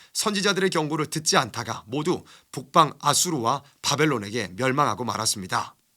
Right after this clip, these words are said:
영적 이스라엘이 선지서의 말씀을 알아야 하는 이유가 이것입니다. 하나님 백성으로서 부패한 것이 무엇인지 선지서에 자세히 나와 있기 때문입니다.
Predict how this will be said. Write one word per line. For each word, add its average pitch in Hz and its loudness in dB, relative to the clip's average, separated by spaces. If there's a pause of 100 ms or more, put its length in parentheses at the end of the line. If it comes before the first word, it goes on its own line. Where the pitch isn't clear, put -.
영적 170 2
이스라엘이 147 0
선지서의 226 0
말씀을 127 -2
알아야 139 2
하는 131 -4
이유가 127 -6
이것입니다. 123 -2 (420)
하나님 247 4
백성으로서 147 0
부패한 147 -2
것이 117 0
무엇인지 120 -4 (200)
선지서에 165 0
자세히 - 0
나와 117 2
있기 113 -4
때문입니다. 98 -6